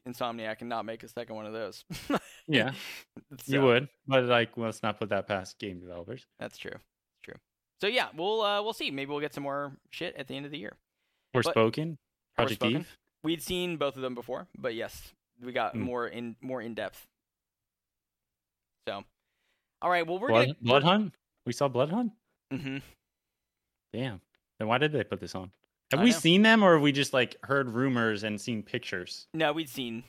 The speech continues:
Speaker 1: we'd seen most of
Speaker 2: Like,
Speaker 1: these. Uh, I
Speaker 2: actual
Speaker 1: don't, I don't know
Speaker 2: trailers and
Speaker 1: about
Speaker 2: gameplay?
Speaker 1: Yeah, I don't know about Tachia, though, actually. That's another one I'm not sure on. The one with the animals switching.
Speaker 2: Mm-hmm.
Speaker 1: And Gran
Speaker 2: Hmm.
Speaker 1: Turismo seven, I don't think we had seen gameplay of.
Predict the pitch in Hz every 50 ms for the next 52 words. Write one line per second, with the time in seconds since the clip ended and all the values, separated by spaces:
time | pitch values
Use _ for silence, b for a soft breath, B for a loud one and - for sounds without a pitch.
0 | _ _ _ 135 127 113 117 - 110 104 101 95 92 90 - - 117 110 101 -
1 | - 147 160 170 175 - - 160 185 214 214 - - 107 104 110 117 117 - -
2 | 185 170 - 104 104 110 113 - 139 143 147 139 _ _ _ - 165 156 160 151
3 | 131 120 113 110 110 143 175 208 226 247 240 202 160 147 - 123 - 127 110 -
4 | - 127 123 113 101 92 90 90 87 82 85 87 87 101 - - 85 87 98 98
5 | - 101 95 90 87 85 82 85 85 90 90 90 87 87 - _ _ _ - -
6 | - 101 87 78 80 80 98 - _ _ _ _ _ _ _ _ _ _ _ _
7 | _ _ _ _ _ _ _ _ _ _ _ _ _ _ _ _ _ _ _ _
8 | _ _ _ _ _ _ _ _ _ _ _ _ _ _ _ _ _ _ _ _
9 | _ _ _ _ _ - - 113 110 104 104 101 101 - 107 98 92 78 - 95
10 | 110 107 110 113 117 120 127 - - _ _ _ _ - 127 - - 139 143 _
11 | _ _ _ _ _ _ _ _ _ _ - 113 101 110 104 101 104 - _ _
12 | _ _ _ _ _ _ _ - 127 131 127 120 147 160 170 175 - - 175 160
13 | 156 151 139 - - 135 131 127 117 113 113 110 113 - 120 107 - 107 98 98
14 | - - 101 101 98 98 92 92 90 87 87 90 - - 62 60 60 58 60